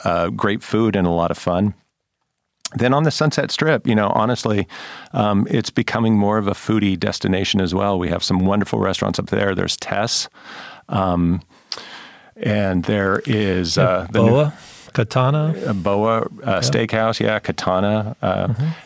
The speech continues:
Speaker 1: there's, there's two new Wolfgang Puck restaurants at the new Pendry Hotel, uh, Merwa and, I'm gonna lose the other name, uh,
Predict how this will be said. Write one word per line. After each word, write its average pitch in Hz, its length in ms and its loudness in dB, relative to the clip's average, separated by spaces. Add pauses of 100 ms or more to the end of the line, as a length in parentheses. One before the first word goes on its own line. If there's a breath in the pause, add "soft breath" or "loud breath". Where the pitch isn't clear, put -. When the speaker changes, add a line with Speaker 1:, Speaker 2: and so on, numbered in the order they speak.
Speaker 1:
there's, 110 280 0
there's 110 480 -2
two - 300 0
new 120 180 4
Wolfgang 101 420 2
Puck - 300 -6
restaurants 98 480 -2
at - 80 -4
the 95 80 0
new 92 100 2
Pendry 104 420 2
Hotel, 90 560 -2 (420 loud breath)
uh, 95 140 0
Merwa 92 800 0
and, 95 720 0 (440 loud breath)
I'm 131 120 -6
gonna 92 220 -4
lose 95 240 -6
the 101 100 -6
other 92 160 -4
name, 90 280 0
uh, - 160 -6